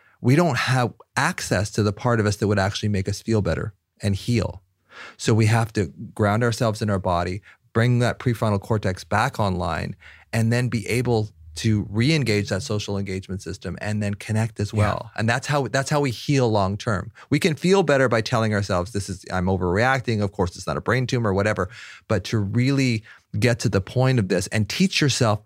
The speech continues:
Speaker 1: again, when it happens again, 'cause it's gonna happen over and over and over and over again. Teach yourself, it's like, "Oh, I went,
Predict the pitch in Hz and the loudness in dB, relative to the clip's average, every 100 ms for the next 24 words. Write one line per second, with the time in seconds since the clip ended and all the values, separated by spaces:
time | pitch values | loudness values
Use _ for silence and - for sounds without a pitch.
0 | - 127 110 143 131 90 101 117 110 139 | -6 -2 2 2 2 2 2 2 2 2
1 | 135 113 110 127 95 90 107 104 156 135 | 0 0 2 2 0 -2 -4 -2 0 4
2 | 120 - - 135 110 95 110 98 95 104 | 2 0 -2 0 0 0 0 0 -2 -2
3 | 98 87 92 107 90 92 110 - - - | -2 -2 -2 -2 -2 -2 -4 -6 -12 -20
4 | - - - - 165 - 156 - 95 95 | -20 -20 -20 -2 0 2 0 2 0 0
5 | 101 92 - 113 120 69 98 117 139 | -2 -2 -2 0 2 2 2 2 0